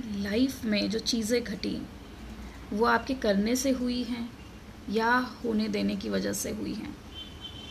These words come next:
कभी सोचा है इस पे आपने? तो ये जो चीज़ें हम जो feel करते हैं, experience करते हैं, जो घटती है हमारे साथ,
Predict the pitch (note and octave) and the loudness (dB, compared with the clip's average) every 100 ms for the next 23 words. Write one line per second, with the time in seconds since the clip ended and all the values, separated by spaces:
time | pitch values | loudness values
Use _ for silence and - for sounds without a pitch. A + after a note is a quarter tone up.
0 | - - - - - - - - - - | -12 -12 -14 -14 -14 -14 -14 -14 -14 -14
1 | - - - - - - - - - - | -14 -14 -12 -12 -10 -10 -10 -10 -10 -6
2 | A#3 B3 B3+ B3+ C4+ B3 A3+ - - - | -2 2 4 4 2 0 -2 -4 -2 -2
3 | - - - - - - - - - - | -4 -8 -8 -12 -14 -12 -12 -12 -14 -14
4 | - - - - - - - D#4+ B3+ F#3+ | -14 -14 -14 -12 -12 -12 0 4 4 6
5 | B3+ D4 D#4 - C4 B3+ D4 D4+ C4 C4+ | 4 6 2 4 6 8 8 8 8 8
6 | C#4 C#4 C#4+ - - - - F#3+ A3 A3 | 6 4 0 -8 -12 -10 -6 -2 0 0
7 | A3 A#3 - - B3+ C4 C#4 C4+ A3+ G3 | -2 -4 -8 -4 4 6 6 4 2 2
8 | G#3+ A#3+ - A#3 A3 A#3 - G#3 G3 G#3 | -2 0 0 0 0 0 0 -2 0 0
9 | G#3 A3+ G3 C#4+ C#4 G#3 G3+ G#3+ - - | 0 -2 0 2 4 4 2 0 -2 -4